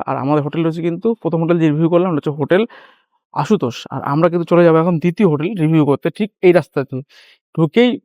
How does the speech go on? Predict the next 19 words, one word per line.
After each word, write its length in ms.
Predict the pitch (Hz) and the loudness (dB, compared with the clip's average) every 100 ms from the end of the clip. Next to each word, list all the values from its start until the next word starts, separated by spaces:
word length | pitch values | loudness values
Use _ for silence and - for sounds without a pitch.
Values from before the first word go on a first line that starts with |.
| - | -6
একটা 200 | 147 - 175 | -6 0 2
বা 60 | 175 | 2
দুটো 120 | 165 156 | 2 0
হোটেল 160 | 170 170 | -2 0
পরেই 180 | 156 175 | 2 4
রয়েছে। 200 | 160 143 226 - _ _ _ - | 2 2 -2 -4 _ _ _ 0
পরবর্তী 420 | 208 226 214 240 156 | 2 2 0 -4 -2
হোটেলের 260 | 156 180 160 | 0 0 2
রিভিউটা 280 | 147 160 170 | 0 -4 -6
তোমাদের 160 | 160 147 | -6 -4
সঙ্গে 140 | 160 - | -4 -2
শেয়ার 120 | 151 147 | -2 0
করবো। 140 | 160 156 | -2 0
দেখে 140 | 180 202 | 0 0
নেবো 140 | 196 - 170 | 0 0 0
এই 60 | 151 | -2
হোটেলের 280 | 160 165 139 | 0 0 0
রুম 120 | 156 165 | -2 -4
ক্যাটাগরি। 320 | - 147 160 | -2 -2 -2